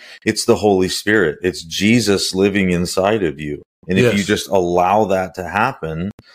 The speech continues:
Speaker 1: then you can follow him down this path that he wants you to go down. And some
Speaker 2: Right.
Speaker 1: people are so resistant to that 'cause they're like, "Well, maybe I don't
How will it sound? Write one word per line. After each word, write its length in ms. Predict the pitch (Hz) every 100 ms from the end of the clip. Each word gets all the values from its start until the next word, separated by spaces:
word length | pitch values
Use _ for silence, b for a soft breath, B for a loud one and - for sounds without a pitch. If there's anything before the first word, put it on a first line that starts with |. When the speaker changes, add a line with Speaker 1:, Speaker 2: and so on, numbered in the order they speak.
| B B -
Speaker 1:
then 380 | 90 104 101
you 300 | 95 95 104
can 200 | 104 104 90
follow 1080 | - - 98 101 117 120 95 87 85 85 - _ -
him 440 | 104 87 78 76 - -
down 380 | 85 98 107 98
this 240 | 101 92 -
path 340 | 98 98 -
that 120 | 90
he 100 | 82 87
wants 340 | 85 82 -
you 80 | 87
to 80 | 78
go 240 | 85 90
down. 300 | 85 78 76
And 120 | 82
some 160 | - 117
Speaker 2:
Right. 120 | 131
Speaker 1:
people 240 | 135 131 113
are 100 | 92
so 300 | - 110 104
resistant 640 | 95 85 107 110 127 101
to 80 | 90
that 260 | 85 82 -
'cause 140 | 85
they're 160 | 92 85
like, 180 | 80
"Well, 100 | 85
maybe 300 | 85 90 85
I 120 | 82 82
don't 200 | 80